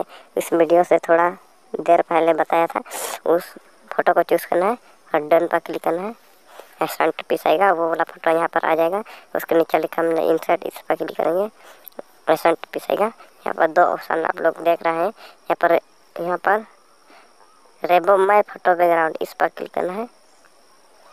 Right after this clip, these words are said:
इतना करने के बाद आप लोगों को कुछ नहीं करना है, सीधा होम स्क्रीन में जाएंगे। यहाँ पर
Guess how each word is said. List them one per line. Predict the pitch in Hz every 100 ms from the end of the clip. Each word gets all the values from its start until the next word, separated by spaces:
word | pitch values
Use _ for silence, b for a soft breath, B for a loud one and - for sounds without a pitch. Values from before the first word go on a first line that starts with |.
| - - 1077 - - - - - - - - - - - - - - _ _ _ _ _ _ _ _ - -
इतना | 165 180 180
करने | 170 170 170
के |
बाद | 175 185 170
आप | 160
लोगों | 165 160
को | 160
कुछ | - 170 165
नहीं | 160
करना | - 170 175
है, | 233 B B B B _ _ _ _
सीधा | - 170 185 175
होम | 175 180 180 185
स्क्रीन | - 170
में | 170 160
जाएंगे। | 170 170 196
यहाँ | 226 - _ - 160
पर | 165